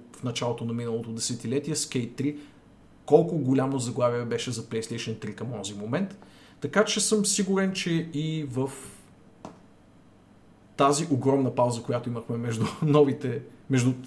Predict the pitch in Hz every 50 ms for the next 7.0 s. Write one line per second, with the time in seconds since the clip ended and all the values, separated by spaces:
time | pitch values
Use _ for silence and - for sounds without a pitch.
0 | - - - 135 - - 160 147 143 139 135 120 113 113 107 104 98 - - -
1 | 104 - - - - 117 107 - 107 113 123 120 - 113 107 - - - 117 117
2 | 113 110 120 113 131 143 156 180 175 170 - - - - - - - - 160 156
3 | 156 147 147 - - 143 139 - 147 147 139 143 - 143 139 - - - - -
4 | - - - - - - - - - - - - - - 131 123 123 - - -
5 | - 139 131 135 135 135 131 127 123 123 123 - - 139 110 95 110 120 113 113
6 | 107 101 117 101 - 110 110 - - 113 110 110 110 110 107 104 - 151 156